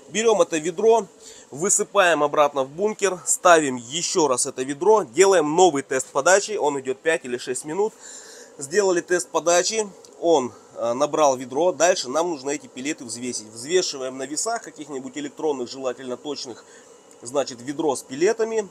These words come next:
Высыпаем пелеты, взвешиваем пустое ведро. Получаем, э, значит,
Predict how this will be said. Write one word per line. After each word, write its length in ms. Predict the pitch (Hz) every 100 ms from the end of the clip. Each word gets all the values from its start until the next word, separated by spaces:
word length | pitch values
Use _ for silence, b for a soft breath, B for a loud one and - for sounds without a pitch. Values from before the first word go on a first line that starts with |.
| -
Высыпаем 580 | 123 139 139 - 165 147
пелеты, 380 | 139 147 151 139
взвешиваем 480 | 120 143 143 127 120
пустое 420 | 120 123 139 123
ведро. 400 | 120 139 196 220 B B B B B -
Получаем, 680 | 165 196 - 190 156 127 113 B
э, 240 | 113 123 120
значит, 400 | 127 143 127